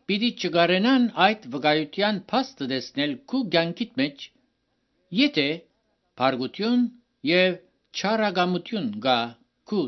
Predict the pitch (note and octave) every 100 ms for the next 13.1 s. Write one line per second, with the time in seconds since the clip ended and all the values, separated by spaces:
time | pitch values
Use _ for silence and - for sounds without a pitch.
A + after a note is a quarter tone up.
0 | - - G3+ F3 C3+ - G#2+ - - _
1 | _ _ _ _ _ _ _ _ _ _
2 | _ _ _ _ _ _ _ _ _ _
3 | _ _ A#3+ _ _ _ B3 _ _ _
4 | _ _ _ _ - F3 D#4+ D4 C#3+ D3
5 | D3 - B2 G#2+ - G3+ B3 - - A#3+
6 | B3+ B3 A#3+ A#3 D#3+ G2+ A2+ B2 A#2 A2
7 | - A#2 G2+ - _ _ _ _ _ _
8 | _ _ _ _ _ _ _ _ _ _
9 | - B3+ C#4 B3 D3 - E3+ B3 C4+ -
10 | G#3+ C#4+ - E3 C3+ A#2+ E3+ A3 - _
11 | _ _ _ - F#3+ G#3+ A3+ A3+ A#3+ D#4
12 | B3+ C#3+ G3 A#3 - - E3+ D3+ B2 B2
13 | F#3+